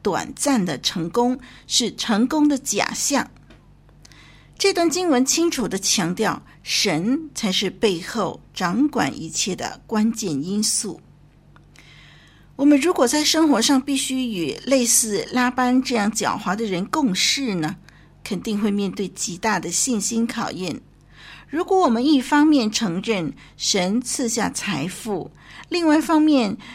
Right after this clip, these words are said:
又使用，啊，这个，呃，迷信的习俗，为了谋取神的祝福的话呢，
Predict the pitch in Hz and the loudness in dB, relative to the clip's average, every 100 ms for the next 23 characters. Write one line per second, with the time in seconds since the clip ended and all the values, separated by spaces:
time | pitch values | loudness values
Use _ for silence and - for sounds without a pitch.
0 | - 302 294 277 - 196 233 262 233 214 | -4 0 2 4 4 2 0 2 2 -2
1 | 214 - - 165 156 214 196 180 170 - | -6 -14 -6 -4 -2 -4 -2 -2 -2 -6
2 | - - - 170 175 202 226 311 - 359 | -14 -16 -8 -6 -2 2 4 4 4 2
3 | 302 233 202 170 151 - 240 285 - 196 | 2 2 2 2 0 0 0 0 0 0
4 | 175 185 262 - - - 311 262 202 - | 0 2 0 -2 -10 0 4 6 6 4
5 | 214 214 294 - - 202 147 - - - | 4 4 2 0 -4 -2 -4 -6 -4 -2
6 | 185 165 233 320 277 - 170 165 226 - | 0 -2 -6 -6 -6 -6 -8 -4 -6 -4
7 | 294 247 190 151 | 0 0 0 -4